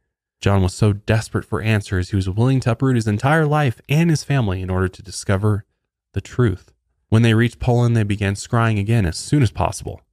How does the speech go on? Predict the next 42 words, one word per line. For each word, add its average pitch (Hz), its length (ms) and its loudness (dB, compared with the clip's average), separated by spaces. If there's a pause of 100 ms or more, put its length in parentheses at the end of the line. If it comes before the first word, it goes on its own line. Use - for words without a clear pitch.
Get - 140 -10
right 104 240 0
back 104 220 0
to - 200 0
it. 82 180 -4 (520)
They 120 80 4
both 139 220 2
hoped 143 180 -2
the - 80 -4
spirits 123 340 0
would 107 140 -2
fulfill 120 480 0
their 107 100 2
promise 87 480 -6
of 85 240 -14
knowledge. 87 560 -8 (420)
As 101 160 0
Edward 113 300 4
looked 110 220 2
into 104 160 2
the 101 80 2
crystal 101 340 0
ball, 101 340 2
a 85 40 0
light 98 320 -2
began 85 260 -4
to 82 60 -10
form, 95 540 2 (760)
and 92 140 -4
an 85 180 -2
angel 113 420 2
appeared 127 460 0
within 101 300 2
the 101 100 4
light, 98 320 0 (680)
and 85 100 -4
they 78 60 -2
stayed - 300 0
true - 180 2
to 92 100 6
their 107 140 -2
promise. - 600 -2